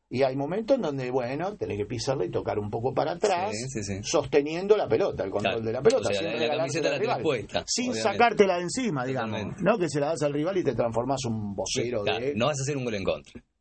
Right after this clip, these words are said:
Speaker 1: No vas a hacer un gol en contra, claro, uno no es tan
Speaker 2: Claro.
Speaker 1: tonto de eso, ¿no?
Speaker 2: Claro,
Speaker 1: Pero
Speaker 2: claro.
Speaker 1: siempre hay momentos para encarar el partido, siempre te va a ofrecer posibilidades para encarar mano a mano y jugártela.
Speaker 2: Claro,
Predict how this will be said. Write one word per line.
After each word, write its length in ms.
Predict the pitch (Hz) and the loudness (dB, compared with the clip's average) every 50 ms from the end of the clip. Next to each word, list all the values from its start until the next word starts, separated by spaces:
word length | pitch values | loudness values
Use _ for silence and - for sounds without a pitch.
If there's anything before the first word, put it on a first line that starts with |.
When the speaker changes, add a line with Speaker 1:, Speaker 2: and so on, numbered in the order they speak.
| _ _ _ _ | _ _ _ _
Speaker 1:
No 120 | - 98 92 | -8 -6 -4
vas 160 | 90 98 - | -4 -2 -4
a 40 | 117 | -4
hacer 160 | 104 101 95 | -4 -4 -4
un 60 | 90 | -4
gol 100 | 90 92 | -4 -4
en 80 | 98 104 | 0 2
contra, 380 | 143 143 110 92 - - - | 4 4 4 2 -4 -8 -4
claro, 240 | 110 113 107 107 104 | -2 -2 -2 -2 -2
uno 140 | 117 123 117 | -4 -4 -4
no 80 | 113 107 | -4 -4
es 40 | 107 | -2
tan 120 | 110 101 110 | -2 0 4
Speaker 2:
Claro. 100 | 123 185 170 | 4 4 4
Speaker 1:
tonto 280 | 139 131 127 110 101 104 | 2 0 0 0 0 -2
de 100 | 101 95 | -4 -6
eso, 160 | 87 - - | -6 -6 -6
¿no? 160 | 78 - - | -4 -2 -2
Speaker 2:
Claro, 120 | 165 175 - | -2 0 0
Speaker 1:
Pero 180 | - 120 117 110 | 0 0 0 -2
Speaker 2:
claro. 380 | 104 98 95 92 87 85 - _ _ _ | -2 -4 -4 -6 -6 -8 -10 _ _ _
Speaker 1:
siempre 320 | - - 240 262 226 247 208 | 0 4 4 4 6 4 2
hay 40 | 180 | 2
momentos 320 | 170 160 160 151 123 127 113 | 0 -2 -2 -2 0 0 2
para 160 | 117 104 110 | 2 2 2
encarar 400 | 110 123 131 123 123 113 98 92 | 2 0 0 2 0 -2 -2 -2
el 100 | 95 95 | -4 -2
partido, 280 | 107 113 120 165 208 139 | -2 0 2 2 4 4
siempre 200 | 196 226 208 214 | 6 6 6 8
te 100 | 180 190 | 8 6
va 80 | 180 | 4
a 20 | 165 | 4
ofrecer 380 | 139 160 156 139 - 123 107 | 2 0 -2 0 -2 -2 -2
posibilidades 500 | - 117 104 - 107 107 110 120 131 127 | -2 -4 -4 -4 -4 -2 -2 -2 -2 -2
para 160 | 127 104 110 113 | -2 -2 -2 -2
encarar 500 | 117 117 110 135 131 147 165 180 180 151 | -2 -2 0 0 2 2 0 -2 -2 -2
mano 260 | 139 135 143 143 139 | -2 -2 -2 -4 -4
a 40 | 139 | -4
mano 180 | 160 196 220 | -4 -4 -4
y 20 | 190 | -4
jugártela. 580 | 143 123 120 117 107 107 - 92 87 85 73 | -4 -2 -2 -2 -2 -4 -6 -8 -6 -6 -8
Speaker 2:
Claro, 280 | 67 - - 98 80 | -8 -6 -8 -8 -8